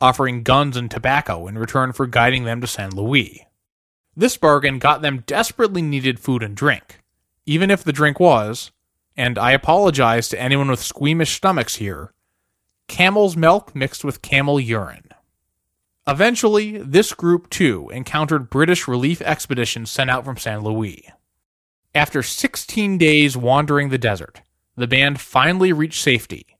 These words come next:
legs swollen from sunburn and insect bites, bodies scarred and emaciated, and skin broiled.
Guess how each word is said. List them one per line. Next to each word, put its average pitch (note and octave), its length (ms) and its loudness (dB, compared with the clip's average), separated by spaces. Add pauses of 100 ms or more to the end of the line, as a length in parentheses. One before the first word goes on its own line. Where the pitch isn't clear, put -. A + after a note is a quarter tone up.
(140)
legs D3+ 360 0
swollen D3+ 580 0
from B2 180 -8
sunburn D3+ 580 2
and B2+ 140 -4
insect D3 420 -2
bites, - 460 0 (360)
bodies D3 400 4
scarred D3 520 4
and C#3+ 120 0
emaciated, C#3+ 680 0
and G2+ 160 -8
skin C#3+ 440 -2
broiled. A#2 580 -2